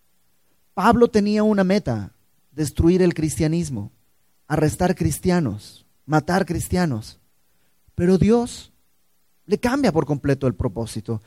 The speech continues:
le cambia el rumbo. Y no sé tú, pero yo tenía otra meta.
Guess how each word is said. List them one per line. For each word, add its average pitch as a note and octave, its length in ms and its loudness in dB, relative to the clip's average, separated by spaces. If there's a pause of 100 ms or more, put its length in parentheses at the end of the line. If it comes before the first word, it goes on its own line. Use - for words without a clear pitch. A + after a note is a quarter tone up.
(140)
le E3 160 0
cambia G#3+ 320 0
el F3+ 80 2
rumbo. D3 400 -2 (880)
Y D#3+ 220 -6
no F3+ 180 0
sé G3 140 -2
tú, G3 220 -6 (1500)
pero D3 300 2
yo D3+ 160 4
tenía F3 240 -2
otra A2+ 160 -4
meta. C3+ 340 -6